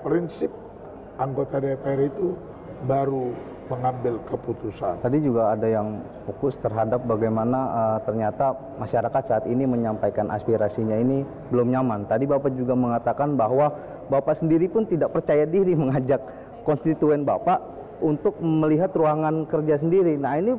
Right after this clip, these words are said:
Speaker 2: pasti akan terjadi, eh, dengan anggota-anggota D P R lain, apa memang seperti itu, Pak?
Speaker 1: Ya, kita kan udah dibatasi, udah dihimbau membatasi membawa tamu ke atas, termasuk membawa bahan hasil-hasil rapat,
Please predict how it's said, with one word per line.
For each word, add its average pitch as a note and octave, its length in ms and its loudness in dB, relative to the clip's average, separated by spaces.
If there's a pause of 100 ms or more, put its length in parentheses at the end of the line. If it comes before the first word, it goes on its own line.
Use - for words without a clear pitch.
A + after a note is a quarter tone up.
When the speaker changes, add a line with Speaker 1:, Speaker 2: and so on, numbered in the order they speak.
(140)
Speaker 2:
pasti F#3+ 180 -2
akan C4+ 220 2
terjadi, F#3+ 500 2 (320)
eh, F3 140 4
dengan F#3 240 2
anggota-anggota F#3 580 2
D F3+ 80 2
P F#3+ 140 -2
R G3 100 -2
lain, C4+ 140 2
apa B3 180 0
memang A3 220 2
seperti A3+ 340 0
itu, G#3 140 0
Pak? C#3+ 160 0 (500)
Speaker 1:
Ya, C#3 160 0 (960)
kita F3+ 320 0
kan A3 240 -2
udah F#3 240 4
dibatasi, D#3 1040 2 (320)
udah C3+ 240 2
dihimbau D3+ 560 2
membatasi B2 720 -2
membawa B2+ 480 -4
tamu B2+ 400 -2
ke - 80 -6
atas, D#3 800 -2 (160)
termasuk A2+ 480 -4
membawa A#2 480 -2
bahan A#2 400 0
hasil-hasil A#2 720 -4
rapat, F3+ 480 0